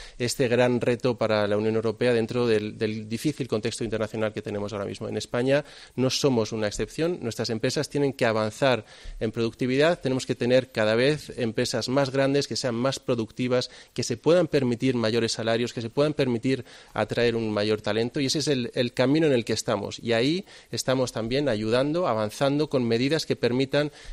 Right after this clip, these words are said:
entre otras cosas, por ejemplo, reducir la carga burocrática para nuestras pymes, de tal forma que puedan dedicar horas que antes eran productivas, eh, en tareas administrativas,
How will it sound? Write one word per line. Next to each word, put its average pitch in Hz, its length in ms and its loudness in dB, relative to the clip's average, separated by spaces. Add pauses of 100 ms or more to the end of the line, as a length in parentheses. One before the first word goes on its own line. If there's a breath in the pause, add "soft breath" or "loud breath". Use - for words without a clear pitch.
entre 120 160 -6
otras 120 180 -4
cosas, 135 240 -6
por 120 120 -2
ejemplo, 143 260 -2
reducir 120 500 0
la 123 140 0
carga 127 260 2
burocrática 113 720 0
para 110 160 0
nuestras 104 340 -6
pymes, 131 400 -2 (240 loud breath)
de 113 60 -8
tal 117 160 2
forma 147 360 0
que 131 140 -4
puedan 147 460 2 (280 loud breath)
dedicar 120 800 2
horas 139 380 4
que 120 160 2
antes 127 240 2
eran 123 240 0
productivas, 147 920 -2
eh, 95 360 -6
en 113 80 -6
tareas 123 320 2
administrativas, 120 840 -2